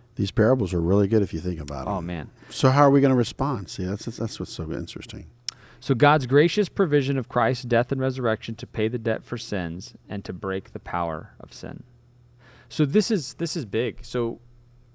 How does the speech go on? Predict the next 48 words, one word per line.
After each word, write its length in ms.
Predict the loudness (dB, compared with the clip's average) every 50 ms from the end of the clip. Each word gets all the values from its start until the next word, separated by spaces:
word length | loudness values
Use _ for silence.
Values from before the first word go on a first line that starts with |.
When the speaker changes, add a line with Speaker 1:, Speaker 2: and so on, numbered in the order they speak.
| -20 _ _ _ _ _
Speaker 2:
when 240 | -2 0 0 2 2
we 340 | 2 2 2 4 4 2 2
look 280 | 2 2 2 2 2 0
at 140 | -2 -2 -4 -6
this 180 | -6 -4 -4 -4
story, 520 | -8 -4 -2 -2 -2 -2 -4 -6 -8 -14 -16 _ _ -2
Speaker 1:
How 100 | 2 4
much 160 | 4 4 2
has 120 | -2 -4 -2
God 240 | 0 -2 -2 -2
forgiven 400 | -4 -8 -4 -4 -2 -2 -2 0
us? 120 | 0 2 2
Speaker 2:
we've 360 | 4 4 6 4 4 2 2
been 160 | 0 0 0
forgiven 560 | 0 -4 -4 0 2 2 2 2 0 -2 -2 0 -2
this 200 | -2 -2 0 -4
incalculable 680 | -6 -2 0 0 0 0 0 -2 -2 -2 -2 -4 -6 -8
debt. 240 | -8 -10 -10 -10 _ _ _ -14 -8
We're 440 | 0 2 4 6 6 6 6 6 4
the, 120 | 2 0 -4 -8 -6 -6
the 80 | -4 -4
Speaker 1:
I 160 | -2 -4 -4
agree. 280 | -4 -4 -6 -6 -2 2
Speaker 2:
we're 180 | 4 4 4
the 160 | 4 2 -2 -4
evil 200 | -6 -4 -6 -6
servant. 360 | -6 -6 -8 -8 -8 -12 -14 -14 -10 -6
Speaker 1:
Oh 160 | -6 -6 -6
gosh, 340 | -4 -4 -2 -2 -2 -2 -2
I 40 | -2
look 220 | 0 -2 -2 -2 -2
back 180 | -4 -2 -2
on 140 | -2 -2 -2
all 80 | 0 0
the 100 | -2 -2
stuff 240 | -4 -4 -6 -2 0
I 120 | -2 0
did 340 | 0 0 0 0 -2 -4 -6 -14 -20 _ _ _ -12
compared 340 | -10 -8 -6 -4 -4 -4 -4
to 80 | -6
God 260 | -6 -4 -4 -4 -2 -4
and 120 | -2 -2
who 100 | -2 0
He 160 | 0 0 0
is 140 | 0 -2 -2
and 80 | -4 -6
His 100 | -6 -6
character. 500 | -4 -2 0 0 0 -2 -4 -6 -6